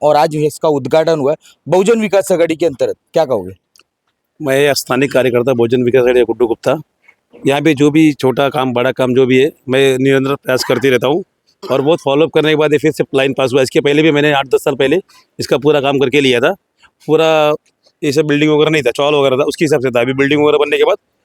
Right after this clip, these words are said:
Speaker 2: लाइनें सब बंद हो गई पुरानी, एक ही लाइन बचा हुआ है, तो पानी निकलता नहीं। उसकी वजह से वापस से प्रयास करते करते अभी नया लाइन, लाइन डालने का काम चालू है हमारी पार्टी की तरफ से, बहुजन विकास आघाड़ी की तरफ से। बहुत बहुत धन्यवाद। और आगे
Speaker 1: क्योंकि
Speaker 2: भी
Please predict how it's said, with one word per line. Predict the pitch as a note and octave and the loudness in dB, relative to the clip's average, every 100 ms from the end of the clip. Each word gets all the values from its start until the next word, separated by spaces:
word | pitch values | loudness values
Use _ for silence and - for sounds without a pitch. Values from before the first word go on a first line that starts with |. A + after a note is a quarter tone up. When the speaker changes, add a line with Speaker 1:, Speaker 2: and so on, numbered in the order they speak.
| - | -6
Speaker 2:
लाइनें | C#3 C#3 D3 D3 | -2 0 0 0
सब | D#3 | -2
बंद | C3 D3 | -2 0
हो | C3+ | 0
गई | B2+ B2 | 0 0
पुरानी, | B2+ A2+ A2 _ _ _ _ C#3+ | -2 -2 -6 _ _ _ _ -4
एक | D3 | 0
ही | D#3+ | 0
लाइन | D#3 D3+ | 2 0
बचा | D3 C#3 | 0 0
हुआ | A#2 | 0
है, | A2+ | -2
तो | C3+ | -2
पानी | C#3 D#3 | 0 0
निकलता | D3+ D#3 D3+ | 2 2 2
नहीं। | C3+ C3 | 0 0
उसकी | - | -2
वजह | D#3+ | -2
से | E3 | 0
वापस | D#3 C#3 D3+ | 0 0 -4
से | |
प्रयास | D3+ D3 - | -2 -2 -2
करते | D3+ C#3+ | -4 -2
करते | C#3 E3+ G3+ - - C#3 | -2 -2 -4 -8 -10 -2
अभी | C#3 | 0
नया | C3+ C3+ | 2 0
लाइन, | C3+ B2+ | -2 -2
लाइन | C3 C#3 | -2 0
डालने | C3 B2+ | 0 0
का | C3+ | -2
काम | C#3 C3 | -2 0
चालू | C3+ C#3 | 2 2
है | E3 - _ - | 2 -2 _ -8
हमारी | B2 C3+ | -4 -2
पार्टी | C#3 B2+ B2 | -2 -2 -2
की | C3 | -2
तरफ | B2+ | -2
से, | D#3 | -2
बहुजन | B2 B2 B2 | -2 -2 -2
विकास | A#2+ B2 | -2 -2
आघाड़ी | C3+ | 0
की | C#3 | 0
तरफ | B2+ | 2
से। | G3+ - - - | 0 -2 -20 -8
बहुत | C3+ C3+ | -4 -2
बहुत | C#3 B2+ | -2 0
धन्यवाद। | C#3 D3 F3+ - _ _ _ _ _ - | 0 0 -2 -4 _ _ _ _ _ -4
और | D3 D3 | 0 0
आगे | C3+ D#3+ | 0 0
Speaker 1:
क्योंकि | D#3+ | 2
Speaker 2:
भी | E3 E3 - | 0 -2 -8